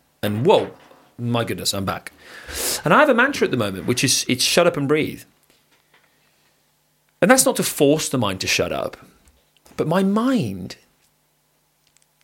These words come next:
is so, so good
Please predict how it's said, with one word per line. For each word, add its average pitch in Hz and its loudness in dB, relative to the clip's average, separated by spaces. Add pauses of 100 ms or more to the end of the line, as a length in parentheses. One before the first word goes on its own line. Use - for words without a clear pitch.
(320)
is 175 2 (720)
so, 170 -2 (160)
so 175 0 (920)
good 101 -2